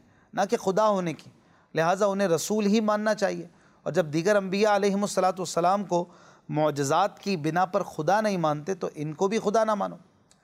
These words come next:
پھر حضرت عیسیٰ کی والدہ کی تعریف کرتے ہوئے فرمایا،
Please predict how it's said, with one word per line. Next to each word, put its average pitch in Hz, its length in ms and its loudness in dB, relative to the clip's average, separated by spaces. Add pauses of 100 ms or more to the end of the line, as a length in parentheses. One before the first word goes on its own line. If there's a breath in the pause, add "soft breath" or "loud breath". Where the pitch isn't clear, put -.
(280 soft breath)
پھر 175 140 0 (180)
حضرت 165 240 -4
عیسیٰ 180 360 -2
کی 170 80 -4
والدہ 165 400 2
کی 175 80 -10
تعریف 160 340 -2
کرتے 147 240 -8
ہوئے 143 180 -6
فرمایا، 139 320 -2